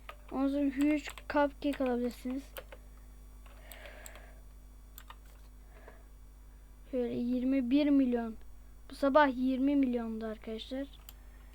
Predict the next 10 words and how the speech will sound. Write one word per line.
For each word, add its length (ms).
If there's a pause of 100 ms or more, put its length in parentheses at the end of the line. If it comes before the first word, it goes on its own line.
(1040)
Ee, 80 (160)
videomuz 560
böyle 260
olsun 300
arkadaşlar. 680 (840)
Görüşmek 500
üzere. 500 (720)
Ee, 420 (1800)
yarınki 640
video 400